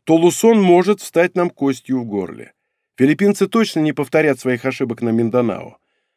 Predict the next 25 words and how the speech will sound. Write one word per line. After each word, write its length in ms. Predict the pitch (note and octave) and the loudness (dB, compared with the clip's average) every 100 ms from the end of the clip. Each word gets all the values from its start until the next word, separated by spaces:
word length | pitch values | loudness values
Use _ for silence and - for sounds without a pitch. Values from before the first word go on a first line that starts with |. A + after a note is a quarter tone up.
| _ _ - | _ _ -8
Разделятся 680 | G#2 D3 D3+ G#3+ A3 - G3 | 0 0 2 2 2 2 2
на 120 | G3 | 4
более 280 | F#3 G3+ G3 | 4 4 4
мелкие 420 | F#3+ G3+ - F3+ | 4 2 2 -2
подразделения, 800 | E3+ D#3+ E3 C3+ E3+ D#3+ B2 G#2+ | 0 -2 -2 -2 0 2 2 0
после 280 | B2+ B2 C3 | -2 -6 -4
чего 220 | C#3 D#3 | -2 0
мы 140 | C#3+ | -2
кровью 400 | C3+ E3 D#3 B2 | 0 0 0 0
умоемся". 640 | A2+ G#2+ G2 E2 - - _ _ _ _ _ _ _ _ _ _ _ _ _ _ _ _ | -2 -2 -4 -6 -12 -20 _ _ _ _ _ _ _ _ _ _ _ _ _ _ _ _
"Как 300 | F3+ F#3 B2+ | 2 2 2
более 320 | D#3+ E3 D#3 | 0 2 2
мелкие 420 | D#3 D#3 B2+ C3 | 4 2 0 -6
подразделения 720 | B2+ B2 B2 G#2 B2 E3 F#3+ | -4 -4 -4 -2 2 4 4
смогут 360 | F3+ E3 D3+ C#3 | 2 0 0 0
создать 420 | C#3+ B2+ D3+ D3+ | 0 2 0 0
нам 160 | D3 C3+ | 0 0
проблемы?" — 500 | C#3+ C#3+ D#3 C#3 A2 | 0 0 0 0 -2
спросил 360 | - A#2 A#2+ G#2+ | -4 -4 -4 -4
Кагуцутивару. 880 | A#2+ G#2 - G2 A#2 G2+ E2 - _ _ _ _ | -4 -6 -10 -10 -6 -6 -8 -14 _ _ _ _
"Мы 180 | A#2 E3+ | 2 4
ведь 200 | D#3 C3 | 2 2
не 100 | D3 | 0
будем 340 | B2+ G3 A3+ | 4 2 4
разделяться?" 680 | G#3 D3+ D3 A#2 - - - | 4 2 2 2 -2 -16 -20